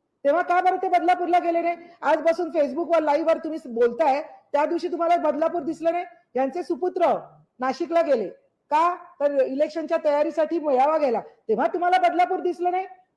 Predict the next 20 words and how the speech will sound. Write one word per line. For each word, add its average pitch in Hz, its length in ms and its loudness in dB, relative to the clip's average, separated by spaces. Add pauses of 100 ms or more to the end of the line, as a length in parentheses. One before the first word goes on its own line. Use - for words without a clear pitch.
माझी 285 500 -4
या 262 80 -2
दोघांनाही 269 600 -2 (260)
माझा, 233 320 0
म, 220 300 0
प्रश्न 247 340 -6
आहे 254 100 -4
की 285 100 -14
तुम्ही 294 260 -6
दोघं 349 240 4
जण 349 200 2
किती 339 220 -6
वेळा 330 140 2 (160)
अजून 294 260 -2
बदलापूरला 254 480 -2
गेलात? 175 240 -6 (600)
त्याच्यामुळे 269 540 -2 (240)
स्वतःचं 285 500 -2
ठेवायचं 269 440 0
झाकून 240 480 -2